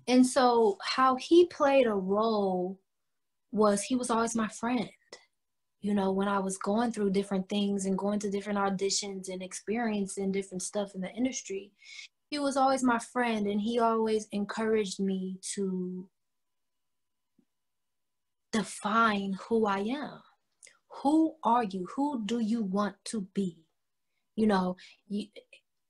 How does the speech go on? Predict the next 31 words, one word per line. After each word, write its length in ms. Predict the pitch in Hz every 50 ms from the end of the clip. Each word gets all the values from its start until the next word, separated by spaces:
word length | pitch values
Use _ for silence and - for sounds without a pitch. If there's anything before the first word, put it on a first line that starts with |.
| _ -
and 400 | 214 208 202 202 196 196 190 185 - _ _ _ _ _ _ -
you 140 | 226 208 208
can't 380 | - - - 339 359 349 - 220
go 220 | 220 254 262 269
out 240 | 254 254 247 247 - -
and 300 | 208 208 196 190 180 175
look. 580 | 180 196 240 247 - - - _ - - - - _ _ _ _ _ _ _ _ _ _ _ _ _
You 80 | 262 269
know, 160 | 262 240 226
a 40 | 240
lot 140 | 269 294
of 60 | 320 311
people 220 | 320 311 277 262
go 180 | 202 226 226 214
look 460 | 196 185 180 185 247 247 - - - - -
for 240 | - - - 185 180
who 220 | 180 - 214 202 190
they 220 | 185 165 160 160
are. 300 | 165 170 165 - - - - _ _ _ _ _ _ _ _ _ _ _ _ - - _
You 180 | - 226 285 330
have 160 | 330 311 -
to 100 | - 202
decide. 880 | 190 175 170 160 - - - 175 170 170 - - - - - - - - - _ _ _ _ _ _ _ _ _ _ _ _ _ _ _ _ _ -
You 160 | 214 233 262
have 180 | 277 254 247 247
to 80 | 214 196
decide. 480 | 185 190 185 - 214 196 196 190 185
And 140 | 185 185 185
once 280 | 202 214 233 254 247 262
you 80 | 247 220
decide, 760 | 214 208 - - 254 254 269 262 214 196 190 190 196 196